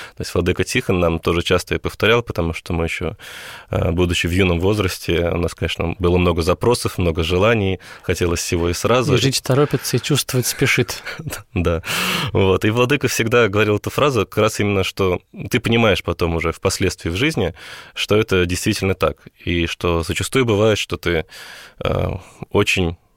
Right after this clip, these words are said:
Speaker 1: настырно чего-то просишь у Бога и очень хочешь этого получить.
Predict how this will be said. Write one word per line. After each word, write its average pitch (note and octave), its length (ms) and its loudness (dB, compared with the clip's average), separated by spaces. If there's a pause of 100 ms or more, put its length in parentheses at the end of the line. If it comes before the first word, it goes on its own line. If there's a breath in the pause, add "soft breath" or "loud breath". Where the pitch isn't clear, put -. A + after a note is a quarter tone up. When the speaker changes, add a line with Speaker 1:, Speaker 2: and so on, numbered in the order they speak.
(180)
Speaker 1:
настырно G2+ 500 2
чего-то F2 280 -2
просишь F2+ 400 -2
у F#2 40 -2
Бога G2 420 0 (460 loud breath)
и - 100 -6
очень G#2 260 4
хочешь - 280 0
этого F#2+ 240 0
получить. - 580 -4